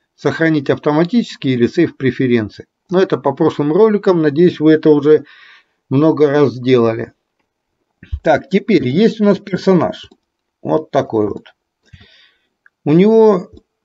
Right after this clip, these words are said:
есть шапка, есть одежда. Вот давайте выберем сначала шапку. М, выберем вот такой внешний вид. И поставим, ну, за-, э, посмотрите, как у вас там размер, значит,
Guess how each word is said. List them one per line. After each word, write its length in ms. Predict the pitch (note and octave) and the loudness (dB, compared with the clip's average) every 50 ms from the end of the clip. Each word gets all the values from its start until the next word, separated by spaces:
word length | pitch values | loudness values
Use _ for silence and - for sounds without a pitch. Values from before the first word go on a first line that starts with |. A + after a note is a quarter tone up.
| _ _ _ | _ _ _
есть 400 | G#3 D3+ C#3+ D#3+ E3 C#3+ - - | -10 -6 0 2 2 2 0 -2
шапка, 480 | - - G3+ G#3+ G#3 G#3 - - D#3 | -6 -2 0 0 0 -2 -4 -4 -2
есть 380 | C#3 C3+ C3+ D#3+ D#3 - - - | 0 2 2 2 0 0 -2 -2
одежда. 500 | C#3 C3 A2 G#2+ A2 G2+ F#2 F2+ - A2 | -2 -2 -2 -2 -2 -2 -4 -6 -8 -10
Вот 120 | A2 A#2 | -8 -2
давайте 340 | D3 D#3 E3+ D#3+ D#3 - C#3+ | 0 0 2 0 0 -2 -2
выберем 440 | C#3 C#3+ C#3 B2 C3+ B2+ A#2+ A#2+ A2+ | -2 -2 -2 -2 -2 -2 -2 -2 -4
сначала 500 | A#2 - B2+ A#2+ - C#3 B2+ A#2+ A#2+ A#2 | -6 -10 -18 -6 -4 -2 -2 0 -2 -4
шапку. 640 | A#2 - G#3+ A3 F#3+ G#3+ _ - G#3+ G3+ F#3+ F#3 - _ _ _ _ _ _ _ _ _ _ _ _ _ _ _ - | -2 0 0 0 0 -2 _ -2 -2 -2 -2 -6 -10 _ _ _ _ _ _ _ _ _ _ _ _ _ _ _ -6
М, 460 | C#3+ C3+ C3+ C3+ C3+ C3 C3 B2+ B2+ | -4 -2 -2 -2 -2 -2 -2 -4 0
выберем 720 | C3 D3+ D#3+ D#3 C3+ C#3+ C3+ C3 B2+ A#2 A2 G#2 F#2+ - _ _ _ _ _ | 0 0 2 4 4 4 4 4 2 0 -2 -4 -8 -12 _ _ _ _ _
вот 240 | _ D3 C3+ C#3 C#3 | _ -4 -4 -4 -2
такой 320 | - C#3+ C3+ - D3 C3+ B2+ | -4 -6 -2 2 2 2 2
внешний 460 | A#2+ C3 C3 B2 - - C#3 D3+ F#3 | 2 0 -2 -2 -4 -4 -2 0 0
вид. 380 | G#3+ A3+ A3 A3 - - - _ _ _ _ _ _ _ _ _ _ _ _ | 0 0 -4 -6 -12 -20 -20 _ _ _ _ _ _ _ _ _ _ _ _
И 140 | G#3+ G#3+ | -4 -4
поставим, 920 | G#3+ - - D#3+ D#3 D#3 - - F3+ E3+ D#3+ D#3+ D#3+ D3+ C#3+ C3+ C3 B2+ - _ _ _ _ _ | -4 -2 -2 -4 -4 -4 -2 0 2 2 4 2 2 2 0 -2 -4 -6 -8 _ _ _ _ _
ну, 280 | - F#3+ F#3+ F#3 C#3+ A#2+ | -4 0 2 2 2 2
за-, 180 | B2 D#3 D#3 C#3+ | 2 2 2 2
э, 500 | - E3 F3 D#3 D3+ D3 C3+ C#3+ C#3 C3 A#2+ | 2 0 0 0 2 2 0 -2 -4 -8 -4
посмотрите, 540 | - E3 D#3 - F3+ F3+ D#3+ C3+ C3+ C3 A2+ | -4 -4 -2 2 2 2 2 2 0 -2 -4
как 260 | - D3 C3 C3+ - | -2 -4 -4 -4 -4
у 40 | C3 | -2
вас 200 | C3+ B2+ - - | -2 -2 -4 -2
там 380 | - B2+ B2 A#2 A2 G#2+ G#2 _ _ _ | -4 -2 -2 -2 -6 -8 -12 _ _ _
размер, 680 | E3+ C#3 C#3 D3 C3 C3 C#3+ D#3 D#3 C#3+ C3+ A#2+ A#2 A2 | -6 -2 -2 -2 0 0 0 0 0 0 0 -2 -4 -6
значит, 420 | A2+ A#2 C3+ C3+ C3 - - - | -6 -4 -4 -4 -4 -6 -10 -20